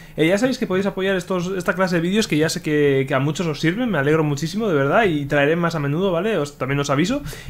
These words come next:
Entonces, eh, lo que vamos a hacer es, eh, bueno, una figura geométrica que, la verdad, da igual qué, qué figura sea. Vamos a crear algo, una cosa aleatoria, a ver, eh, pues,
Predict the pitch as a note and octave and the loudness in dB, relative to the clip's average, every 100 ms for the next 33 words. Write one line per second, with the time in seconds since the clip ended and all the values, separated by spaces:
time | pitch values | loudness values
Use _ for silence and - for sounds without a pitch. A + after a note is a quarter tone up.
0 | D3+ F3 F#3+ C#4+ D4+ D4 - F#3 F#3 F#3 | -2 0 2 4 2 2 -2 0 2 2
1 | G3 B3 C4 C4 B3+ C#3 E3 D#3+ D#3+ D#3 | 0 0 0 0 0 -2 -2 0 0 0
2 | D#3+ F3 G#3 C#4 A#3+ A3 A3+ - D#3+ F3 | 0 0 0 -2 -2 0 0 0 -4 -4
3 | G3+ F#3+ D3 C3 - - - D#3+ D3+ C#3+ | -4 -4 -4 -6 -10 -16 -14 -6 -2 0
4 | D#3 E3+ D3 C#3+ D3 F3 E3 D3 D#3 D3 | 0 0 0 0 2 4 2 0 2 2
5 | C#3+ - - D#3+ D#3+ D#3+ - D3 E3 D3 | 2 -4 -14 -12 -12 -8 -4 -2 0 0
6 | C#3 - E3+ A3+ - - - E3 F3 F#3 | 0 2 2 2 -2 -20 0 2 2 4
7 | F#3 F#3 F3 G3+ G3+ F#3 F#3 F#3 F3+ F3 | 6 8 6 4 2 2 0 0 -2 -2
8 | D3 C#3 C#3 F3 G3 G3+ C#3+ D#3 C#3+ C3 | -2 0 0 0 0 0 0 0 -2 -2
9 | C3 B2+ C#3 B2+ B2+ C3+ - | -4 -6 -6 -4 -4 -4 -8